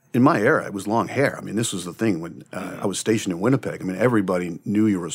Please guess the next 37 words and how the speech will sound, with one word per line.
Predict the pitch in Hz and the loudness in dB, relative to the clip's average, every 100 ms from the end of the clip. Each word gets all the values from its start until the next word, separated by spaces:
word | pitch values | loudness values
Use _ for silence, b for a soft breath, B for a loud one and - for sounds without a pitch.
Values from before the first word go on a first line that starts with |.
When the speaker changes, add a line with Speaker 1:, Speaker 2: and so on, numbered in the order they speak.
| - | 2
Speaker 1:
soldier | 117 98 78 | 2 2 -4
because | 82 90 | -6 0
everyone | 110 92 95 | 0 2 -2
else | 90 | -2
was | 80 | -8
still | - 95 87 | -4 -4 -4
looking | 90 87 | -6 -6
like | 80 - | -6 -2
Led | 92 78 | -2 -2
Zeppelin. | 104 131 - 127 | -2 -2 -4 -10
Speaker 2:
<laughs> | - 170 | -8 -2
Right. | 131 - | -2 0
Speaker 1:
They | 139 104 | 0 4
were, | 101 | 4
<laughs> | 139 147 - | 4 0 4
they're | 120 - | 2 6
still | 143 | 4
number | 135 151 143 127 | 6 4 4 4
one | 117 | 2
song. | 107 - 226 175 101 | 0 4 4 4 0
Speaker 2:
<laughs> | - 320 226 | 0 0 0
Right. | 98 120 | 2 4
Speaker 1:
And, | 123 120 104 135 | 6 4 4 4
you | |
know, | 98 | 4
you | 113 | 4
went | 120 117 | 4 6
out | 113 | 4
at | 80 101 | 2 -2
night | 107 | 0
to | 101 | 0
a, | 90 73 92 | -2 -4 -10
a | |
club | - 165 135 92 | 0 4 4 2
and | 92 | -4
people | 120 104 | -2 0
didn't | 110 101 | 2 2